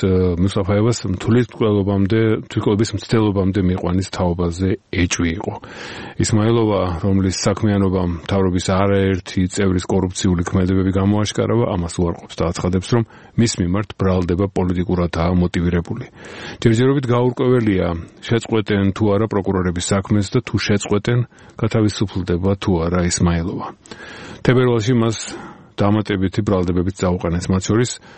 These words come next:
გადასახლებებისთვის, გადასახლებებისთვის თავის არიდება, უკანონო ბიზნეს საქმიანობა და ძალაუფლების ბოროტად გამოყენება. ისმაილოვას წინასწარ პატიმრობას ოცდაოთხ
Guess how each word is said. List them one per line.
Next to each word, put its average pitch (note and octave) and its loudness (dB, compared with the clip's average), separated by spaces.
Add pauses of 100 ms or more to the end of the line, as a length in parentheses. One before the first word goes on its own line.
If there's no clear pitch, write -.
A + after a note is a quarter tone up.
(160)
გადასახლებებისთვის, G2+ 0 (180)
გადასახლებებისთვის F#2 -2
თავის F2 0
არიდება, F2+ 0
უკანონო E2+ 0
ბიზნეს E2+ 0
საქმიანობა F#2+ 0
და G#2+ 2 (100)
ძალაუფლების E2+ -2
ბოროტად F2 -2
გამოყენება. G2 0
ისმაილოვას F#2+ 0 (120)
წინასწარ G#2 -2
პატიმრობას G2+ -2
ოცდაოთხ F2+ -2